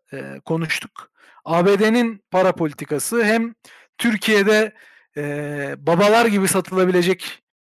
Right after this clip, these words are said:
malların yağmalanmasının yarattığı, e, hızlı büyüme göreli bir ekonomik refah ortamı sağladı bir süreliğine. Şu an o da yok. Ve aynı zamanda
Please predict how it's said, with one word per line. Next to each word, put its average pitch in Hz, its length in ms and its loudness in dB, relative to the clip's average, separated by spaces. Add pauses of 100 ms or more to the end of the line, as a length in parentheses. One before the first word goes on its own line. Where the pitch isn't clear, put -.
(120)
malların 190 440 2
yağmalanmasının 196 1040 2
yarattığı, 180 720 2 (340)
e, 151 60 -4
hızlı 180 580 0
büyüme 185 400 0 (400)
göreli 233 400 2
bir 254 300 -2 (540)
ekonomik 220 480 0
refah 226 280 4
ortamı 220 340 2
sağladı 175 640 0
bir 233 60 0
süreliğine. 160 580 -4 (840)
Şu - 220 2
an 277 140 4
o 247 120 2
da 254 80 4
yok. - 460 0 (180)
Ve 233 100 2
aynı 233 260 4
zamanda 196 640 2